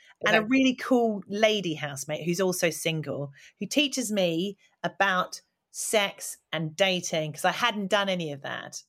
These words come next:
Speaker 1: I'd only banged five guys previously to my ex. So I would have a sexual explosion, I think.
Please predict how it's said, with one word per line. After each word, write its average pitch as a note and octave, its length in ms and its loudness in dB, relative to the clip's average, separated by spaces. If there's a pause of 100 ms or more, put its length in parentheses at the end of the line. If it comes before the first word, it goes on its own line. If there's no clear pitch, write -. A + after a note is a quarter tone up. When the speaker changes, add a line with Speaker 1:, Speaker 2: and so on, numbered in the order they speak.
(160)
Speaker 1:
I'd G3+ 140 4
only A3+ 160 2
banged F#3 480 0 (200)
five E3+ 300 0
guys D#3+ 260 0
previously D#3 540 -4
to D#3 120 -10
my - 140 -8
ex. - 300 -6 (220)
So G3+ 200 4
I A#3 140 8
would A#3+ 160 0
have C4 220 0
a C4+ 60 4
sexual - 480 0
explosion, A3 880 2 (200)
I D#3 120 -4
think. - 440 -6